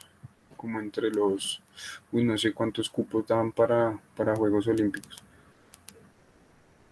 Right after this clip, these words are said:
Pero pongámosle entrar entre los cincuenta primeros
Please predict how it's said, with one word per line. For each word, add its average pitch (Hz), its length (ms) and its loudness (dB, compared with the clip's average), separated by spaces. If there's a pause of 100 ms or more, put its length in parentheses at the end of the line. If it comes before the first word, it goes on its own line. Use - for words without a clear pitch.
(1160)
Pero 123 240 10
pongámosle 120 400 8
entrar 123 320 6
entre 113 260 -2
los - 540 -2
cincuenta 120 600 0
primeros 123 640 0